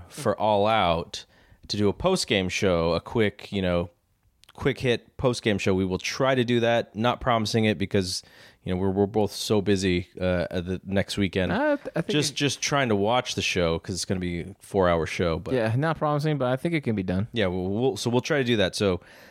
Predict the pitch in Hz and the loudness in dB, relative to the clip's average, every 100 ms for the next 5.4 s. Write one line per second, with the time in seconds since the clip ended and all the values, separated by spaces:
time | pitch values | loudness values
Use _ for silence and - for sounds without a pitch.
0 | - - 95 92 87 85 92 113 120 110 | -16 -2 0 2 2 2 2 2 0 -2
1 | - 113 - 113 104 101 95 92 98 95 | -2 -2 0 2 2 2 -2 -4 -2 -2
2 | - 95 90 - 92 92 120 120 - 120 | -6 -6 -4 -4 -4 0 2 2 0 0
3 | 110 107 90 90 90 85 82 - - - | 2 2 0 0 0 0 -4 -12 -20 -10
4 | 139 - 165 156 151 147 135 98 - - | -10 -4 -2 -2 -2 0 0 0 -2 0
5 | 123 117 - | 0 0 -2